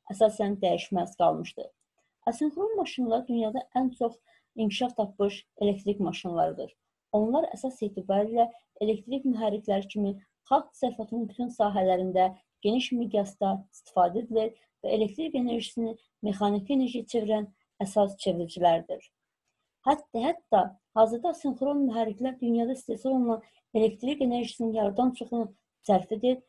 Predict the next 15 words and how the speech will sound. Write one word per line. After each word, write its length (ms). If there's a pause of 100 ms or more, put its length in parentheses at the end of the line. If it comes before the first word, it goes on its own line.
(160)
əksər 420
mexanizmlərin 920 (320)
elektrik 400
intiqalı 520
kimi 280 (220)
çox 280
geniş 380
tətbiq 400
edilir. 260 (420)
Buna 300
səbəb 380 (180)
asinxron 640
mühərriklərin 760
quruluşunun 600 (420)
sadəliyi, 720